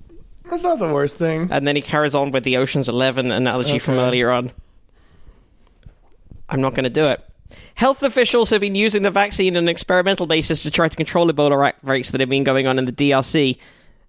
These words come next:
Speaker 2: as descri-, um, which, you know, is war-torn down there in the Democratic Republic of Congo,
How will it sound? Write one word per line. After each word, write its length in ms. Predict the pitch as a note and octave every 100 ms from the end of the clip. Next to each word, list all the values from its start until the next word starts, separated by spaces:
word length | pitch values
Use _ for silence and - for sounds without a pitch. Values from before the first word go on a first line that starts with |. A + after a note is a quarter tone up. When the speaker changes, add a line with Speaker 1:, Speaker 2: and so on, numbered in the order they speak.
| _ _ -
Speaker 2:
as 140 | -
descri-, 400 | - C#3 - - - _ _ _ _ _
um, 460 | E3+ B2 B2+ B2+ A#2+ - _
which, 320 | - B2 - - - -
you 120 | C#3+
know, 80 | A#2+
is 100 | B2+
war-torn 560 | E3+ G#3 - C3 C#3 C3+ _ _ _ _ _
down 260 | C3 B2+ B2+
there 160 | B2+
in 80 | C3
the 60 | B2
Democratic 520 | C3 C3+ C#3+ C3+ F2
Republic 380 | B2 C#3+ C3 C3
of 80 | -
Congo, 420 | C#3+ C3+ B2+ C3